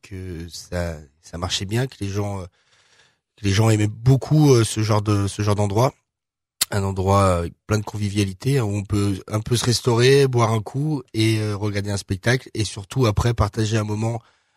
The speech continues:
un peu plus intime, euh, avec, euh, avec l'artiste.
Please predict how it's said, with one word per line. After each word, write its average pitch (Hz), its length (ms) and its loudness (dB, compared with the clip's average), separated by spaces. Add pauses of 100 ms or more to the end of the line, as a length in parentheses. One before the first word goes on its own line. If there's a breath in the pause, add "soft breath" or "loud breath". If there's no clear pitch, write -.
(200)
un 98 60 2
peu 101 160 4
plus 113 280 2
intime, 139 460 4 (120)
euh, 104 260 2
avec, 101 280 -2
euh, 92 460 -2
avec 101 300 0
l'artiste. - 480 -10